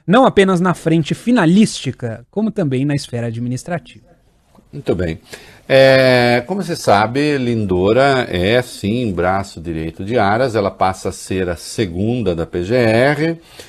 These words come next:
Speaker 2: É, e aí vocês vão encontrar, assim, a abordagem lavajatista vai dizer, "Ah, ela ajudou a desmontar a Lava Jato." A Lava Jato não foi desmontada senão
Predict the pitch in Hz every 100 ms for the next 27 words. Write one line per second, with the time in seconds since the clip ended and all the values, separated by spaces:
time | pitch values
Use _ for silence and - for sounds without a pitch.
0 | - - - 135 131 135 165 208 202 214
1 | 196 185 190 170 175 180 156 151 143 -
2 | 120 135 170 180 143 156 135 110 117 113
3 | 101 110 110 107 110 104 101 - 165 165
4 | - - 107 117 113 101 117 123 160 175
5 | 165 143 117 - - - - 131 156 147
6 | 143 139 131 117 - - 120 127 135 110
7 | 98 151 160 143 131 120 127 117 135 135
8 | 120 117 120 139 123 120 123 123 123 110
9 | 101 95 92 117 - - _ _ 269 226
10 | 180 160 165 165 160 156 131 131 143 127
11 | 120 127 131 127 127 - 143 123 117 123
12 | 131